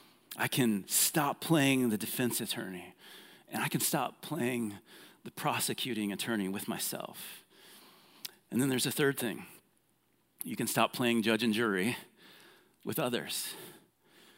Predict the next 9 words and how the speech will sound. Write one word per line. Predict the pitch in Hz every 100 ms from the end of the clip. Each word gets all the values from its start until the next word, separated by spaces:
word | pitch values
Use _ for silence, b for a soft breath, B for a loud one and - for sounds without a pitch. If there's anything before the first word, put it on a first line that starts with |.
| b b
You | - 120
can | 139
stop | 113 139 117 -
playing | 143 123 120
judge | 107 117 110 104 -
and | 107
juries | 92 104 101 98 87
with | 101 -
other, | 110 101 98 101